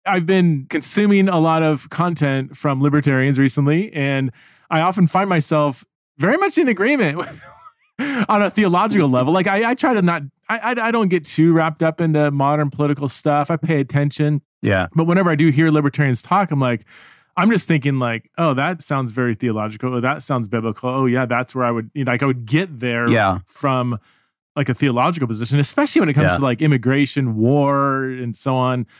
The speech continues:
Speaker 1: I don't know hardly anything about, well, I, I, anyway, I'll stop talking. I wanted you to come on 'cause I wanted to, 'cause you're, you're well-versed in this stuff. I wanted you to help us understand what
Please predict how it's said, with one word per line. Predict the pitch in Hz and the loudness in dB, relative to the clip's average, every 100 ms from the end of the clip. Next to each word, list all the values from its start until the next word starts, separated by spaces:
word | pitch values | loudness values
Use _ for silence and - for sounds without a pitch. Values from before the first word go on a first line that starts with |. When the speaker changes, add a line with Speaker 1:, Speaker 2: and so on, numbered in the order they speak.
| _ _ - | _ _ -4
Speaker 1:
I | |
don't | 151 156 | -2 0
know | 143 | 0
hardly | 127 135 135 | 0 0 0
anything | 135 139 | 2 2
about, | 127 - - | -2 -6 -2
well, | 220 | 2
I, | 277 233 | 2 0
I, | 220 208 - _ _ _ _ | -2 -4 -8 _ _ _ _
anyway, | 185 151 98 - | 0 0 -2 -4
I'll | 135 | -4
stop | - 123 | -2 -2
talking. | 127 113 110 - - - _ | -2 -4 -8 -12 -20 -20 _
I | 214 | 0
wanted | 196 226 254 | 2 4 4
you | 226 | 2
to | 196 | 4
come | 196 | 4
on | 139 135 | 4 2
'cause | 165 | 2
I | 170 | 2
wanted | 190 180 147 135 | 2 2 0 -4
to, | 147 | -12
'cause | 160 151 | -2 2
you're, | 160 160 | 4 4
you're | 151 151 139 | 6 4 4
well-versed | 139 156 135 143 - | 2 2 2 -2 -2
in | 135 | -4
this | - | -2
stuff. | 135 127 - | -2 -2 -2
I | 151 | -2
wanted | 147 143 113 | 0 0 2
you | 135 139 | 2 4
to | 127 123 - _ | 2 -2 -6 _
help | - 151 156 | -2 -2 0
us | 156 | -2
understand | 151 147 - 131 117 117 113 | -2 -2 -2 -4 -4 -4 -2
what | 135 147 | 0 0